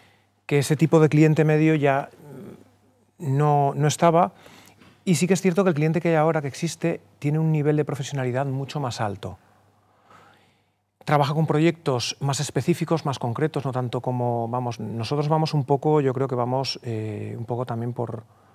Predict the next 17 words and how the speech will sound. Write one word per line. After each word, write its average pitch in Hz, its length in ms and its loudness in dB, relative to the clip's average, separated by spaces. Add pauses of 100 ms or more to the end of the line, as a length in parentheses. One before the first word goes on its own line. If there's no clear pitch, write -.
por 131 140 -4
detrás 123 240 -2
de 135 100 0
ellos 139 220 -2
en 139 100 -4
cuanto 113 480 -4
a, 107 420 -6
al 131 160 -6
tipo 156 540 -2
<clears throat> - 120 -10
de - 1080 0
operaciones 143 340 0
que 160 60 -4
se 127 60 -4
están 131 180 -2
realizando. 113 520 -4 (1300)
Y, 143 240 2